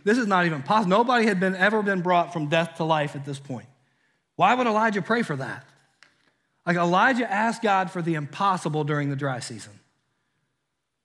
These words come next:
See, the, the dry season's an opportunity to see the impossible in our lives.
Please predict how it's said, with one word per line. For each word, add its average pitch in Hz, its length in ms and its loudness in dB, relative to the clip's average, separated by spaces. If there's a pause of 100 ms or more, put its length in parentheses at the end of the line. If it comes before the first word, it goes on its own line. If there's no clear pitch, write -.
(100)
See, 202 140 0
the, 180 140 -2
the 165 160 -2
dry 170 280 0
season's 160 460 -4
an 156 80 -4
opportunity 139 1000 -4 (1000)
to 139 100 -8
see 156 160 -2
the 139 140 -2
impossible 120 580 -10
in 110 60 -14
our 104 120 -18
lives. - 500 -20